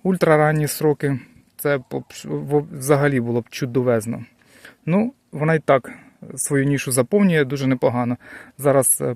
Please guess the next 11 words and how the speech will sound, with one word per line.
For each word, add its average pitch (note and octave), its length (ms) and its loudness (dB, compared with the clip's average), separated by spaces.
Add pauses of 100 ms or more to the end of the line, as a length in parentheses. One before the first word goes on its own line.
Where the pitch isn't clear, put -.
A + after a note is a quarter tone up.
перевіримо C3 540 4
на B2+ 80 0
цукор, G3 420 -2 (580)
що - 260 -8
вона C#3 200 -2
показує C3 460 -2
на B2 100 2
даний B2 240 -2
час. - 400 -8 (4000)
М'якуш F3 320 -10
м'ясисто-соковитий. - 2000 -4